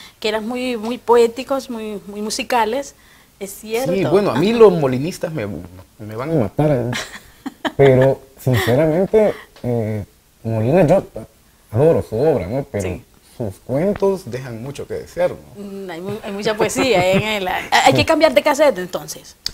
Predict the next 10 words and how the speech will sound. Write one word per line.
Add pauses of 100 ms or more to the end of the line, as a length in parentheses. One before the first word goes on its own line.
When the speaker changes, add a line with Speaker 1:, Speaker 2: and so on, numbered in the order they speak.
Speaker 2:
Sí. (160)
Speaker 1:
Ujú. (880)
Ay,
qué
interesante. (160)
¿Y
cómo
define
su
poesía?